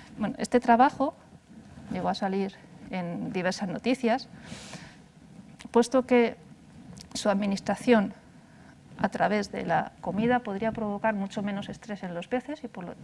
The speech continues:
y mucha más facilidad de, de utilización. En, dentro de los tratamientos que ya existen en acuicultura, de los tratamientos profilácticos que ya esti-, existen, podemos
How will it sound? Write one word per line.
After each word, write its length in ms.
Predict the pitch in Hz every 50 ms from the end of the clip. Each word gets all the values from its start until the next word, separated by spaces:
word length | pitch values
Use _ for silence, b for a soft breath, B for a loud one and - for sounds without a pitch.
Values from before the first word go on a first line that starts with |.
| -
y 20 | -
mucha 280 | 185 185 196 - 220
más 180 | 202 202 202 -
facilidad 560 | - - - 202 185 180 185 185 196 185 180
de, 240 | 175 175 170 - -
de 100 | - 180
utilización. 640 | 185 - - 165 135 - - - - - 165 160 - - - B B B B B B B B B B - - - - - B B B B B B B B B B B B B B B B B B B B B B B - - - -
En, 720 | - 220 208 208 208 202 202 202 202 202 208 208 208 - 208
dentro 240 | 226 240 262 302
de 80 | 302 269
los 100 | 254 247
tratamientos 540 | - 233 214 - 202 214 233 233 226 214 196
que 160 | - 196 180
ya 80 | 185 190
existen 520 | - - 233 262 254 - - 214 208 214
en 120 | 208 185
acuicultura, 640 | 185 185 - 185 185 - 180 180 - 240 240 240 233 220
de 100 | 190 175
los 120 | 175 -
tratamientos 520 | - 180 - 180 180 190 202 196 - 202
profilácticos 720 | - - 196 202 - 202 190 208 214 214 - - - 190 -
que 140 | - 180 175
ya 80 | -
esti-, 300 | - - - 240 240 226 -
existen, 420 | - - - 254 247 - 226 214
podemos 520 | - 196 190 196 208 220 226 226 220 -